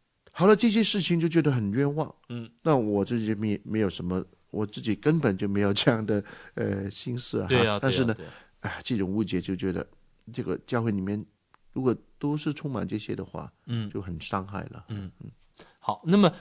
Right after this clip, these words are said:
Speaker 2: 呃，在这个过程当中，我们就发现确实，呃，这个曾经一些误会的话，这冲突就自然消失了。
Speaker 1: 对，对。
Speaker 2: 啊，
Speaker 1: 嗯。
Speaker 2: 那么还有一些东西呢，呃，即使不是误会，真的造成的伤害。
Speaker 1: 嗯。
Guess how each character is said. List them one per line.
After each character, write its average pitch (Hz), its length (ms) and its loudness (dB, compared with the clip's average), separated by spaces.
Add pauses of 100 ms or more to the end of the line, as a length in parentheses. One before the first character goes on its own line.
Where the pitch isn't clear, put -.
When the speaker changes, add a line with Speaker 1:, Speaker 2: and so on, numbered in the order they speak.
Speaker 2:
呃， 117 220 6
在 180 180 6
这 233 220 -2
个 135 80 -2
过 117 180 -2
程 104 160 -8
当 101 160 -2
中， 104 140 -4
我 95 60 -4
们 90 100 -8
就 95 140 -6
发 98 200 -2
现 95 180 -8
确 - 200 -2
实， 95 260 -8 (220)
呃， 85 280 -2
这 87 140 -10
个 82 240 -8 (120)
曾 123 240 -4
经 170 140 0
一 165 60 0
些 156 120 0
误 170 160 -6
会 120 160 -6
的 92 100 -8
话， 87 200 -8 (200)
这 - 160 -4
冲 131 220 -6
突 117 160 -12
就 101 220 -8 (100)
自 - 140 -8
然 85 180 -4
消 82 200 -10
失 98 160 -2
了。 87 180 -8
Speaker 1:
对， 85 140 -8
对。 85 100 -12
Speaker 2:
啊， 82 160 -10 (140)
Speaker 1:
嗯。 92 120 -6
Speaker 2:
那 277 60 -2
么 262 80 6
还 226 140 10
有 285 100 6
一 165 60 8
些 175 140 4
东 175 160 0
西 165 140 0
呢， 160 100 2 (200)
呃， 113 320 4 (520)
即 214 320 0
使 135 220 -4
不 113 160 -6
是 170 180 0 (100)
误 156 160 -4
会， 117 180 -2 (420)
真 262 240 0
的 165 120 4
造 - 400 -2
成 98 160 -12
的 87 60 -10
伤 87 220 -10
害。 90 140 -14 (120)
Speaker 1:
嗯。 95 200 -2